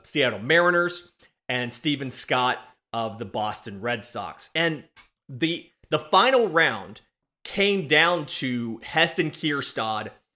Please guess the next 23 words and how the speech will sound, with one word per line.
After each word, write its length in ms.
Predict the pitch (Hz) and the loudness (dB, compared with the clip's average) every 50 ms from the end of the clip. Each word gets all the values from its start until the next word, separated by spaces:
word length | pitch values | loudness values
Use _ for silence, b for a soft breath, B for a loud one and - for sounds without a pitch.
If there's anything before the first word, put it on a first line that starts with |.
| _ _ _ | _ _ _
versus 840 | 117 107 117 139 139 139 135 - - 139 131 123 113 - - - _ _ _ _ _ | -18 -6 -2 0 0 0 -2 -4 -2 -2 -2 -2 -4 -6 -10 -12 _ _ _ _ _
Robert 500 | 101 104 123 127 123 120 117 127 - - | -8 -2 0 2 2 2 0 -4 -6 -8
Perez 540 | - 123 107 107 107 104 101 104 98 - - _ _ _ - | -10 -8 -6 -4 -4 -4 -6 -8 -10 -12 -16 _ _ _ -20
Junior. 360 | 98 98 113 110 104 92 92 | -12 -10 -8 -8 -8 -8 -8
So 120 | - 135 123 | -6 -4 0
an 80 | 127 | 2
outfielder 460 | 147 160 160 151 - 160 156 156 156 | 2 2 2 2 2 2 4 4 4
versus 340 | 131 120 127 120 - 127 117 | 2 2 -2 -2 -2 -4 -6
an 80 | 127 117 | -4 -4
infielder. 560 | 113 113 107 104 - 101 95 95 90 87 87 _ _ _ _ b b b b b _ _ | -4 -6 -6 -10 -10 -12 -12 -12 -14 -18 -18 _ _ _ _ b b b b b _ _
Uh, 160 | - 110 113 - | -4 -4 -4 -4
Kjerstad 640 | - - 196 208 233 226 - - 175 160 156 143 | -4 0 0 2 2 2 2 4 4 4 4 2
got 240 | 143 151 151 147 147 | 2 2 2 2 2
there. 140 | 151 139 131 | 0 0 0
He 120 | 143 143 | 0 0
hit 100 | 143 139 | 0 0
eleven 360 | 127 117 117 143 156 170 185 | 0 0 2 2 2 2 2
home 220 | 170 175 175 175 156 | 2 0 0 0 0
runs 220 | 160 160 160 160 | 0 -2 -2 -2
in 60 | 165 | -4
the 60 | 156 151 | -8 -6
first 320 | - 135 123 120 - - | -4 -4 -4 -4 -4 -6
round, 360 | 120 123 120 117 117 117 - | -4 -4 -4 -4 -4 -8 -10